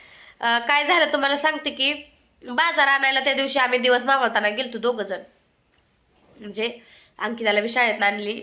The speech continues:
आणि गुडीला बी न-, अनुला बी नेलती संगच. तिथं, अं, बाजारात कोणतर दादा आलतं बरं का, मला म्हणलं गेल्या वर्षी फकडीनं सगळ्याच्या आधी अनारशी केलती, ह्या वेळेस मी म्हणलं ह्या वेळेस अनारशीच करत नाही म्हणलं आता.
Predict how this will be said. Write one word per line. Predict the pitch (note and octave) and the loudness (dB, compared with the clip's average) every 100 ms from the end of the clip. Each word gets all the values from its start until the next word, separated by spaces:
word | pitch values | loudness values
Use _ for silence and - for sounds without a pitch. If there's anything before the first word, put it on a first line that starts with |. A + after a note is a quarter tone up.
| - | -8
आणि | F#3+ G3 G3 | -8 -8 -10
गुडीला | G3 G#3 G#3 G3+ | -6 -4 0 0
बी | G3+ | -2
न-, | G#3 G#3 G3+ G3 F#3+ | -4 -2 -2 -4 -4
अनुला | G3+ G3 | -2 -2
बी | G3 | -4
नेलती | G#3 A3+ - | -6 -8 -10
संगच. | - F#3+ F#3 - _ _ - - _ | -12 -12 -14 -18 _ _ -20 -20 _
तिथं, | C#4 C4+ D#4 F#4 F4 - - A3+ | -4 2 2 2 0 -4 -6 -2
अं, | A3 A3 A3 | 0 0 0
बाजारात | C4 D4 C4+ C4 B3+ | 0 2 2 0 -2
कोणतर | D4 C#4 C#4 | -2 0 0
दादा | B3 C4+ C4+ A#3+ | 0 0 2 2
आलतं | A#3+ B3+ | 2 0
बरं | A#3 | 0
का, | A#3 | 0
मला | A#3 B3+ | 0 0
म्हणलं | C4+ D4 C#4 C#4 - - _ C4 | 0 0 0 -2 -6 -20 _ 0
गेल्या | D#4+ D#4+ | 2 4
वर्षी | E4+ E4+ | 2 0
फकडीनं | F4+ F#4 - E4 D#4+ | 0 0 -2 -2 0
सगळ्याच्या | E4 E4 D#4+ D#4 D4+ | 0 2 2 4 2
आधी | D4 | 2
अनारशी | C#4 C#4 C4+ - | 2 2 0 -2
केलती, | C#4+ D4 C#4+ C4+ | -4 -4 -2 0
ह्या | C#4+ | 0
वेळेस | C4 C4+ - - - _ B3+ | 2 0 -4 -14 -20 _ -4
मी | |
म्हणलं | C4 B3 | 0 2
ह्या | A#3+ | 2
वेळेस | A#3 A#3 | 2 2
अनारशीच | B3 A#3 A3 A3+ A#3 - | 2 2 0 -2 -6 -4
करत | A#3 G#3 | -2 0
नाही | G#3 G#3 | -2 -2
म्हणलं | A3+ G#3 | -4 -2
आता. | F#3+ F#3 | -2 -4